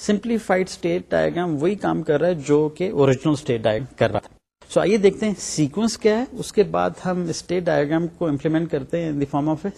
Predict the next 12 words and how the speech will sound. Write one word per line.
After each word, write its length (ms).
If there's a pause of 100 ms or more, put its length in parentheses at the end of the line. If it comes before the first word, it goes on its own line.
state 360 (220)
table۔ 160 (1040)
آئیے 140
دیکھتے 300
ہیں 140 (100)
ان 140
پٹ 260
اینڈ 180
آؤٹ 220
پٹ 140
سیکوینس۔ 520 (220)
انیشل 320